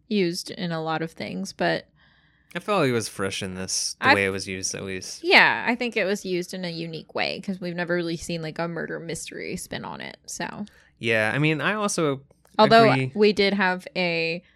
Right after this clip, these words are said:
Speaker 1: trailer for basically the exact same thing at the beginning of the D V D.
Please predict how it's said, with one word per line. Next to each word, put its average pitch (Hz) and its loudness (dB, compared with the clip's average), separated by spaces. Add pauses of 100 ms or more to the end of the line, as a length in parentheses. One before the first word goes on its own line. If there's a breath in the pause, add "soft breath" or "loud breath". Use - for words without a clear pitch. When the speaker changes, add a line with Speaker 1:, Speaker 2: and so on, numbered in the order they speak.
(340 soft breath)
Speaker 1:
trailer 165 2
for 165 0
basically 165 0
the 165 4
exact 175 -2
same 170 -4
thing 160 -6
at 175 -8
the 185 -4
beginning 165 -2
of 170 -4
the - -6
D - -8
V - -6
D. 98 -6